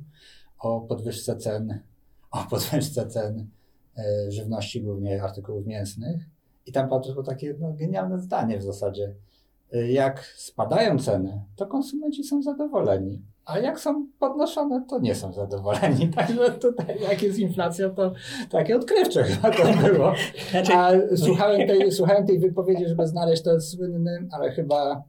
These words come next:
Speaker 1: nie do końca prawdziwy, em, po-, no, to-, tą informację, że, no, co prawda mięso i,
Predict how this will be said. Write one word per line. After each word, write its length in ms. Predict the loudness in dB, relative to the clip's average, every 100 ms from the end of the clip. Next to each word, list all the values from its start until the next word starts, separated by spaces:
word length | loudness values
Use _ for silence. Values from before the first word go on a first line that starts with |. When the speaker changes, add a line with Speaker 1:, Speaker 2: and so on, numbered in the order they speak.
| -14
Speaker 1:
nie 340 | -8 -4 -2 -2
do 140 | -2
końca 360 | -2 -4 -2 -2
prawdziwy, 760 | -2 -2 -4 -4 -2 -2 -4 _ _ _ _ _ -8
em, 1080 | -2 2 2 2 0 0 0 0 0 -2 -2
po-, 140 | -2 0 -2 -2 -2
no, 260 | 0 0 -2 -4
to-, 100 | -6
tą 180 | -2 0
informację, 560 | 0 0 0 0 0 0
że, 260 | 2 2 2
no, 200 | 0 -2
co 160 | -4
prawda 380 | 0 0 2 2
mięso 560 | 2 0 -2 0 2 0
i, 420 | -2 -6 -4